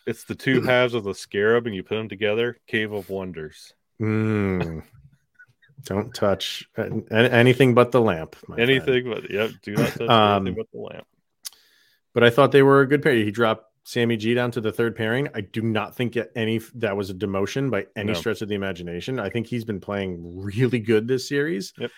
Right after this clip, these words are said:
Speaker 2: And I think that's why he went down there, to give that pairing a little bit more oomph.
Speaker 1: Yep.
Speaker 2: So, um, I, I was fine with that. And then you had, um, let's get into some, some stats here. Um,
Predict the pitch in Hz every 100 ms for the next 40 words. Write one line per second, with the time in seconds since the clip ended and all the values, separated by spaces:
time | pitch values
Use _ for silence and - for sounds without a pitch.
0 | _ 123 117 - 101 95 113 101 90 82
1 | 87 117 127 139 127 170 151 - _ _
2 | _ _ _ 117 95 110 110 101 104 101
3 | - 104 107 113 98 101 110 113 120 117
4 | 123 135 139 135 - _ 127 190 - -
5 | _ _ - - 107 101 98 101 110 104
6 | 101 98 98 98 - 101 101 104 104 -
7 | 113 117 110 117 143 - _ _ - 123
8 | 127 127 123 123 127 127 123 120 117 110
9 | 107 107 107 - 120 113 104 92 101 90
10 | 87 _ _ _ _ _ _ _ _ _
11 | _ _ - - - - - 110 101 98
12 | - 107 98 95 98 104 101 98 98 98
13 | 98 98